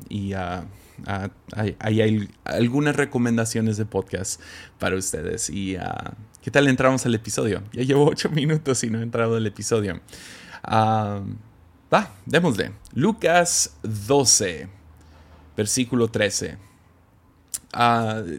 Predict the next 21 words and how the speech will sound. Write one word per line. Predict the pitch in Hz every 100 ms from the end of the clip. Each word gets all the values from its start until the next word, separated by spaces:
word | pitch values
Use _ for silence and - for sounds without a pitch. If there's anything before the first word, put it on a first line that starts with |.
| - - -
o |
sea, | 120 123
estamos | 156 160 151
en | 147 131 127 117 -
las | 120 120
historias | 113 131 127
de | 117
Jesús, | 117 - 113 104 117
¿no? | 113 117 - - - - -
Estamos | - 120 127
en | 127
medio | 123 123
de | 120
los | 110 -
cuatro | 113 113
evangelios | 113 110 110 123 123 117 117 -
y, | 113 110
ah, | 104 104 101 107 - _ _ _ _ _ _ _ _ _ -
Jesús | - 117 147 143
ha | 143
estado, | - 131 123 117 113 110